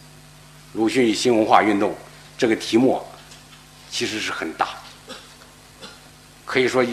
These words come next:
有很多事情要讲。比如说，一百年来鲁迅这个受到的尊崇也好，批判也好，研-，这个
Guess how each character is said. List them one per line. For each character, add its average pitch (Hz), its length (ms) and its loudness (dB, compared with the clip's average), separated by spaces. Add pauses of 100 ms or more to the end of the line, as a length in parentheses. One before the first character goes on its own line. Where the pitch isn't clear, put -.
(160)
有 117 140 0
很 104 240 0
多 113 160 0
事 117 160 -2
情 95 160 -2
要 82 140 0
讲。 - 260 -6 (420)
比 104 80 -4
如 113 120 0
说， 110 240 0 (280)
一 170 120 6
百 90 240 4
年 101 240 2
来 90 240 -2 (320)
鲁 98 260 -6
迅 180 300 4 (1400)
这 107 120 -4
个 92 180 -2
受 113 180 0
到 98 160 6
的 - 160 -4 (440)
尊 131 180 8
崇 98 240 -2
也 87 80 -6
好， 78 320 -2
批 120 220 -2
判 87 260 2
也 85 120 -4
好， 78 360 -4 (580)
研-， 101 360 -2
这 117 100 -2
个 107 220 0